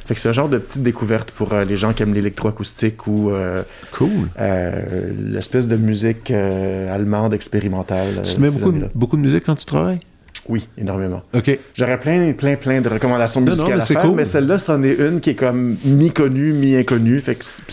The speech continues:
Speaker 2: Mais
Speaker 1: celle qui me passait par la tête
Speaker 2: mais t'es pas dans le,
Speaker 1: présentement.
Speaker 2: t'es pas dans le silence.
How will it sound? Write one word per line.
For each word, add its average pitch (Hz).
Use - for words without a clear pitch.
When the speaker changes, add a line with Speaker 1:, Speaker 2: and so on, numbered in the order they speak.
Speaker 2:
Mais 120
Speaker 1:
celle 151
qui -
me 139
passait 135
par 123
la 120
tête 117
Speaker 2:
mais 110
t'es 120
pas 139
dans 135
le, 127
Speaker 1:
présentement. 107
Speaker 2:
t'es 117
pas 131
dans 120
le 107
silence. 98